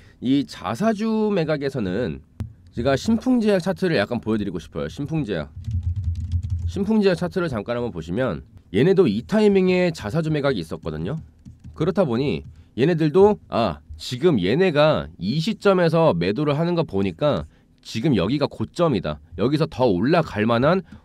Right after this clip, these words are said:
호재가 준비가 되지 않았다라고 이제 시장에서 시그널로 읽힌 거죠.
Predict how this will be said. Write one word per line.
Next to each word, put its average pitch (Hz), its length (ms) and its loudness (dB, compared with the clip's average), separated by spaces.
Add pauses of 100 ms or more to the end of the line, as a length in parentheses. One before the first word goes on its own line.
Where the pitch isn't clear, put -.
(100)
호재가 180 460 4
준비가 131 360 0
되지 107 300 -2
않았다라고 131 1080 0
이제 104 140 2
시장에서 156 560 0
시그널로 165 380 2
읽힌 98 320 -2
거죠. 90 280 0